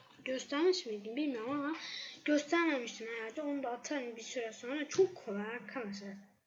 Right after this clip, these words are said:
Neyse. Ee, şimdi ilk başta bize Camtasia Studio lazım. Tamam mı? Biz Camtasia Studio ol-, e, altı atıyorum mesela.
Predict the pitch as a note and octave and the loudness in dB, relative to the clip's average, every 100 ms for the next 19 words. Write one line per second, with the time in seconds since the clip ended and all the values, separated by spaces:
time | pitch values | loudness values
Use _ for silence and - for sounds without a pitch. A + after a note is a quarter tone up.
0 | - - - - E4 D#4+ F4+ F4+ F4+ _ | -20 -20 -18 -2 0 2 0 0 -4 _
1 | _ _ _ G#3+ G#3+ G#3+ G#3 G#3 G3+ G3+ | _ _ _ -6 -4 -4 -4 -4 -4 -4
2 | G3+ G3 G3 G3 G3 G3+ G3+ _ _ _ | -2 -2 -2 -4 -6 -8 -12 _ _ _
3 | _ _ _ _ _ _ _ - _ _ | _ _ _ _ _ _ _ -20 _ _
4 | - E4+ F#4 F#4 D4 C4 D#4+ D4 E4+ E4+ | -8 0 4 4 4 -2 -2 0 0 2
5 | D#4+ D4 C4+ A#3+ D4+ - - - C#4 G#3 | 0 0 -4 -4 -4 -6 -10 -12 -6 -4
6 | F#3+ F#3 G#3 G3+ D#4+ - _ _ _ _ | -4 -6 -8 -8 -10 -12 _ _ _ _
7 | _ _ _ - E4+ C#4+ G3 - - _ | _ _ _ -4 -2 0 -2 -6 -12 _
8 | _ _ _ F4 - E4+ D#4+ E4 E4 D4+ | _ _ _ -18 -6 -2 2 2 0 -2
9 | - - E4 C#4 C4+ D4 C4 - - _ | -6 -12 -4 0 2 2 -2 -8 -18 _
10 | _ _ - - E4+ E4+ - F#4+ E4+ E4 | _ _ -12 -2 4 4 4 4 4 4
11 | D4 G#3+ G3 A3+ A3+ G#3 G3+ G3+ B3 | -2 0 -2 -6 -10 -8 -6 -4 -6